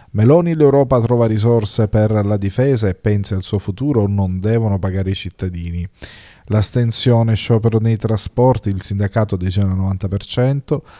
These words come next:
Salvini dice un danno per gli italiani. Il piano di Trump per far finire la guerra in Ucraina e perché Putin non dispiace.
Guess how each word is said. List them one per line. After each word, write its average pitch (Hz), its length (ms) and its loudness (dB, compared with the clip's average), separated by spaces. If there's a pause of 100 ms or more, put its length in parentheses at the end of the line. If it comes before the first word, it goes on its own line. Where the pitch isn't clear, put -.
(140)
Salvini 98 560 0
dice 107 260 -2
un 92 200 -2
danno 98 440 2
per 82 300 -4
gli 101 120 -4
italiani. 87 680 0 (840)
Il 107 160 -4
piano 139 280 4
di 127 100 4
Trump 113 480 2
per 98 140 0
far 104 160 -2
finire 104 380 -2
la 104 100 -2
guerra 104 280 2
in 101 60 0
Ucraina 107 540 0
e 95 60 0
perché 92 300 -6
Putin 92 560 -4
non 123 300 0
dispiace. 101 960 -6